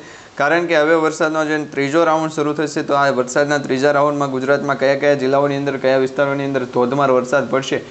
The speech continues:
એની એક નવી મોટી આગાહી કરવામાં આવશે. આગાહી વિશે પણ તમને આવનારા સમયની અંદર માહિતી આપતા રહીશું.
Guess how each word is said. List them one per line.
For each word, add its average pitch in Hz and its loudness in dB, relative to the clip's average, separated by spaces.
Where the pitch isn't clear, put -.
એની 160 2
એક 170 -2
નવી 160 2
મોટી 156 0
આગાહી 147 0
કરવામાં 143 2
આવશે. 143 -2
આગાહી 135 0
વિશે 139 -2
પણ 147 -2
તમને 139 -4
આવનારા 135 2
સમયની 131 -4
અંદર 131 0
માહિતી 120 0
આપતા 120 0
રહીશું. 117 -2